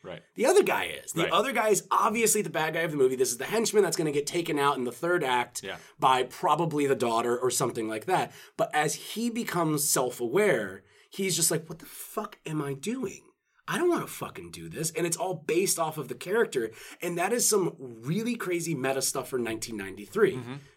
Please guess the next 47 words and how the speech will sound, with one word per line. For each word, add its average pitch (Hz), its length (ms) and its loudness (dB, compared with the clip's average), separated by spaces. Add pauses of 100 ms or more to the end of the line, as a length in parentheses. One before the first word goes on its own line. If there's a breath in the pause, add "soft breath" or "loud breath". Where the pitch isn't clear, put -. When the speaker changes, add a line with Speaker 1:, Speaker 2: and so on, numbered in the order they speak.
Speaker 2:
where 143 240 6
it's 139 140 2
like 139 180 4
the 143 80 2
movie 147 400 -2
starts 143 280 0
to 139 60 -6
kind 127 220 -6
of 120 60 -2
become 120 260 -8
alive. 120 580 2 (460 loud breath)
And 135 340 2
as 139 160 0
I 139 60 2
was 139 100 2
talking 170 320 0
to 220 60 2
Dee 202 160 2
about 151 320 -2
that, 123 100 -4
I 120 40 -4
realized 117 460 -2
why 117 400 -4
this 123 120 -4
is 110 80 -6
one 113 100 -4
of 110 60 -4
my 110 80 -6
favorite 107 300 -8
movies, 92 460 -8 (240 soft breath)
is - 120 -16
because 120 520 -2
it - 140 -8
shares 147 480 2
something 101 600 -4 (120)
with 120 180 -2
my 113 240 -6
absolute 135 520 0
favorite 107 280 -4
movie 90 220 -10
of 87 100 -16
all 80 140 -14
time, 76 320 -14 (440)
Who 107 100 -8
Framed 92 240 -10
Roger 90 260 -10
Rabbit. 107 400 -8